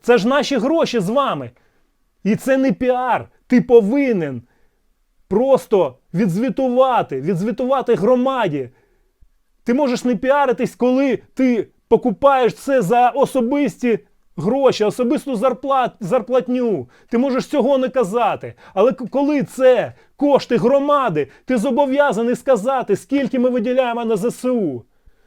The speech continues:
Скільки ми виділяємо на З С У. Ти нічого сам не робиш, коли вигідно нашому міському голові. Він звинувачує депутатів, це ж ви гроші виділяєте.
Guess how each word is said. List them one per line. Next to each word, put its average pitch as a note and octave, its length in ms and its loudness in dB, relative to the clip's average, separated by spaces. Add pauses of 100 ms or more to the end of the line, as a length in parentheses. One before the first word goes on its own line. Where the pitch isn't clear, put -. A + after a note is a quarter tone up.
Скільки B3+ 440 -2
ми A#3+ 80 2
виділяємо A#3+ 460 0
на A#3 100 2
З G3+ 60 0
С A#3+ 180 -2
У. G3 360 -2 (920)
Ти C#4 160 2
нічого C#4+ 520 2
сам C#4 360 2
не B3+ 100 6
робиш, B3 600 2 (220)
коли A#3 240 4
вигідно A#3 440 2
нашому A3+ 340 0
міському A3+ 420 2
голові. G#3 560 2 (180)
Він A3+ 120 2
звинувачує B3 580 0
депутатів, A3 640 0
це A#3 160 2
ж G#3 100 0
ви C#4+ 120 2
гроші A#3+ 340 2
виділяєте. A3 840 0